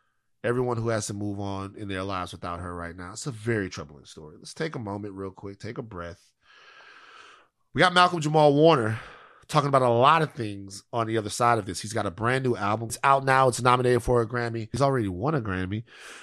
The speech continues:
Um, we're gonna talk to him about that, his, how he's maintained his longevity in his career,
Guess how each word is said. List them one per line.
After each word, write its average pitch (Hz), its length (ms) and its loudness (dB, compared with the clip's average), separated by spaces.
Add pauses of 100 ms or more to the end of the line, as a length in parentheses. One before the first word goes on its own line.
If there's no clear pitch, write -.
(280)
Um, 123 540 0 (140)
we're 156 220 -10
gonna 107 120 -4
talk 117 240 0
to 117 100 -4
him 107 60 -4
about 117 340 2
that, 160 320 0
his, 110 180 -2
how 123 220 4
he's 131 180 -2
maintained 123 600 -4
his 110 160 -6
longevity 120 580 0
in 117 220 -12
his 104 160 -10
career, 139 440 -10